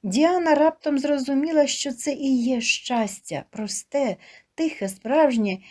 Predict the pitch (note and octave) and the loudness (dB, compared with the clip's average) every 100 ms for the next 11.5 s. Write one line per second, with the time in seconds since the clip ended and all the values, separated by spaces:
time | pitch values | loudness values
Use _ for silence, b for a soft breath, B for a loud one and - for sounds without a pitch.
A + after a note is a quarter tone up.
0 | B B D4+ D4+ - F#4 E4+ D#4+ D#4 - | B B -4 -4 0 -2 -2 -2 -2 -4
1 | - C#4 A#3+ A#3 B3 D#4 D4+ A#3+ A#3 - | -2 -4 -2 -4 -4 -4 -6 -8 -8 -4
2 | G#3 - C#4+ D#4 C#4 A3 G#3 B B - | -4 -2 -2 -2 -2 -4 -4 B B 2
3 | A#3 A#3 G#3+ G#3 G#3+ G#3+ G#3+ E4 D#4+ C#4+ | 4 4 2 0 2 0 0 0 2 -2
4 | C#4 C4 B3 C4 A#3 - B3 B3 G#3+ F#3+ | -2 -6 -4 -8 -10 -4 -2 -2 -4 -8
5 | - G3 F#3 F3+ E3 D#3+ - G#3+ A3+ - | -8 -8 -6 -6 -6 -6 -8 -10 -10 -14
6 | F#3 F#3 F3+ - E3+ E3+ - _ E3 _ | -10 -8 -8 -10 -12 -12 -18 _ _ _
7 | _ _ _ _ _ _ _ _ _ - | _ _ _ _ _ _ _ _ _ -2
8 | G3+ G3 - G#3 G3 G3 G#3+ C4+ A#3 G3+ | -2 -2 -4 -2 0 -2 -6 -4 -4 -2
9 | F#3+ B3 D4 B3 A3 A3+ A3+ C#4 A#3+ A#3 | 2 2 2 0 -2 -2 0 0 0 -2
10 | A3+ A3+ - A#3+ C4+ A#3 A3 _ G#3+ C#4+ | -2 -2 -4 -2 0 0 -2 _ -2 -2
11 | D4 - G3 F#3+ | -2 -2 0 0